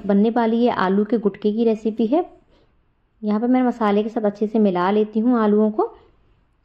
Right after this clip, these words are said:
और इन्हें थोड़ी देर पका लेती हूँ, एक से डेढ़ मिनट के लिए, दो मिनट के लिए पका सकते हैं। और आप देख सकते हैं झटपट से कितनी tasty सी हमारे यहाँ पे सब्जी बन के तैयार हुई है आलू के गुटके की। यहाँ पे हमारे आलू गुटके बन के तैयार हुए हैं। यहाँ पे अब हम इसमें डालेंगे धनिया पत्ता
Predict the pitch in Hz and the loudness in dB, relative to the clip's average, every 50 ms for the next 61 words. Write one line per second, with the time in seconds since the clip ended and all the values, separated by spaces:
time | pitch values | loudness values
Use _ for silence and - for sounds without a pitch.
0 | - - 208 220 226 247 254 254 240 220 208 202 240 233 233 208 208 196 196 202 | -6 -2 -2 0 0 0 -2 0 0 -2 0 0 0 -2 -2 -4 -2 -2 -2 0
1 | 202 208 208 - 233 240 285 320 - - 208 202 208 - 233 214 180 190 185 180 | 0 -2 -4 -2 -2 0 0 0 0 0 -2 -2 -2 -2 -4 -2 0 0 0 0
2 | 190 202 208 202 202 - 214 233 262 226 208 196 190 190 196 190 190 - 208 196 | 2 0 0 0 -2 -4 -2 -2 0 0 0 0 0 0 -2 -2 -2 -2 0 0
3 | 208 214 214 214 214 208 208 208 202 - 202 - - 233 226 320 440 - - _ | 2 0 0 -2 -4 -4 -4 -4 -4 -4 -8 -8 -6 -4 -2 -2 -4 -4 -10 _
4 | _ _ _ _ _ _ _ _ _ _ _ _ _ _ _ _ _ _ _ _ | _ _ _ _ _ _ _ _ _ _ _ _ _ _ _ _ _ _ _ _
5 | _ _ _ _ _ _ _ _ - 196 196 196 196 196 - 208 233 247 - 277 | _ _ _ _ _ _ _ _ -4 -2 -2 -2 -2 -2 -2 -2 -2 -2 -2 -6
6 | 262 - - 262 277 269 226 208 202 - - 220 214 - - 240 - - 202 - | -6 -4 -2 0 0 2 2 0 -2 -2 -4 -4 -4 -4 -8 -10 -6 -6 -6 -2
7 | 220 233 220 226 - 202 196 196 - - 226 220 226 247 208 202 196 196 196 196 | -2 -2 -2 -2 -2 -2 -2 -2 -4 -6 -8 -6 -2 -2 0 0 0 0 0 0
8 | 220 214 202 196 196 202 - 208 220 214 - 196 170 170 - 214 202 202 196 196 | 0 0 0 0 -2 -2 -2 -2 -2 -2 -4 -6 -6 -6 -6 -2 0 0 0 -2
9 | 214 202 - 180 170 165 190 214 208 220 226 226 226 247 233 214 196 185 185 190 | -4 -4 -4 -2 -2 -2 -2 -2 -2 -2 -2 0 0 0 2 0 0 0 -2 -2
10 | 190 - 196 185 180 175 - - - 240 240 240 302 349 349 - - - _ _ | -2 -2 -2 -2 -2 -4 -6 -4 -4 -4 -2 0 -2 -2 -2 -4 -14 -20 _ _
11 | _ _ _ _ _ _ _ _ _ _ _ _ _ _ _ _ _ _ _ _ | _ _ _ _ _ _ _ _ _ _ _ _ _ _ _ _ _ _ _ _
12 | _ _ _ _ _ _ _ _ _ _ _ _ _ _ _ _ _ _ _ _ | _ _ _ _ _ _ _ _ _ _ _ _ _ _ _ _ _ _ _ _
13 | - 247 247 254 262 277 262 262 247 247 262 247 240 240 247 233 240 214 233 - | -2 0 0 0 0 0 0 2 0 2 2 0 0 0 -2 -2 -4 -4 -2 -2
14 | 220 220 220 214 214 214 208 196 190 208 233 226 240 247 247 247 233 220 208 214 | -2 0 0 0 -2 0 0 0 0 0 -2 -2 -2 0 0 0 0 -2 -2 0
15 | 233 233 233 226 226 214 214 214 - 233 226 220 208 196 190 196 196 220 220 208 | 0 0 0 0 0 0 -2 -2 -2 -2 0 0 0 0 0 0 0 0 2 2
16 | 202 190 196 202 202 - 196 190 - - 233 294 | 2 2 2 2 0 -2 -4 -6 -4 -4 -4 -4